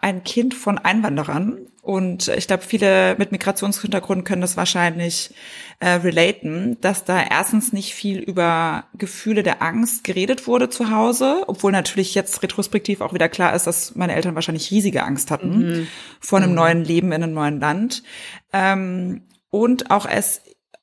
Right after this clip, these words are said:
Speaker 1: also es, ähm, höre ich auch oft von anderen, die eben auch diesen gleichen Background haben wie ich oder einen ähnlichen,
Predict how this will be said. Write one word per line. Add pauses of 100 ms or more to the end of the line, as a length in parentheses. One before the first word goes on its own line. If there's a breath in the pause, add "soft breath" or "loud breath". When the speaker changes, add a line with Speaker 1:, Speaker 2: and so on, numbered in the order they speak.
(100)
Speaker 1:
also
es,
ähm,
höre
ich
auch
oft
von
anderen,
die
eben
auch
diesen
gleichen
Background
haben
wie
ich (300 loud breath)
oder
einen
ähnlichen,